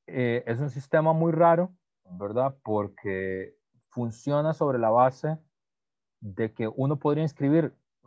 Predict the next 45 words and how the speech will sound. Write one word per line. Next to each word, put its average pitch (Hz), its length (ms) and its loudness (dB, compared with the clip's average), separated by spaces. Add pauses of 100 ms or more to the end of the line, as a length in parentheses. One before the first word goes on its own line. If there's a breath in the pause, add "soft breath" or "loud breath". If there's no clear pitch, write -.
(140)
eso 110 180 -8
uno 135 220 0
no 135 100 0
lo 123 80 -4
sabe, 156 280 2
hay 113 120 2
un 139 80 0
montón 151 280 0
de 147 80 0
partidos 113 320 -6
políticos 135 420 -6
en 117 80 -20
Estados 131 320 -8
Unidos, 147 260 -12
pero 101 120 -16
montones, 101 440 -12 (240)
hay 113 100 -16 (220)
miles 120 340 -6 (180)
de 90 220 -14
partidos 113 380 -12
políticos. 117 440 -12 (800)
Pero 127 260 4
so-, 139 200 -6
los 147 160 -2
únicos 160 240 2
que 147 60 -8
pueden 147 240 0
ganar 139 380 0
es 120 220 0
el 131 80 -6
Partido 120 320 -6
Demócrata 117 400 -8
y 113 40 -6
el 104 80 -12
Partido 110 280 -18
Republicano, 92 520 -20
son - 160 -20
los - 100 -20
únicos 104 240 -20
que - 100 -20
pueden 90 240 -14
ganar. 85 220 -20 (840)
Eh, 95 680 -6 (500)
y 165 500 0
además 147 720 -2